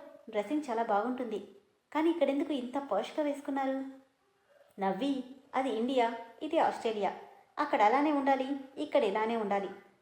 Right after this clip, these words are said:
పైగా అర్జున్కి ఇలాంటి చోట ఇలానే, నీలా చుడిదార్స్, జడ,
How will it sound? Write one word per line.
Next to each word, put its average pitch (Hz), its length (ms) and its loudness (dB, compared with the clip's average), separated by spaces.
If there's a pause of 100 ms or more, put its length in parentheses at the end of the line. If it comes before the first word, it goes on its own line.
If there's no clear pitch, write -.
(120)
పైగా 269 260 2
అర్జున్కి 262 380 -2
ఇలాంటి 233 380 -2
చోట 233 100 -2
ఇలానే, 226 480 -2 (240)
నీలా 262 280 2
చుడిదార్స్, 247 680 0
జడ, 196 240 2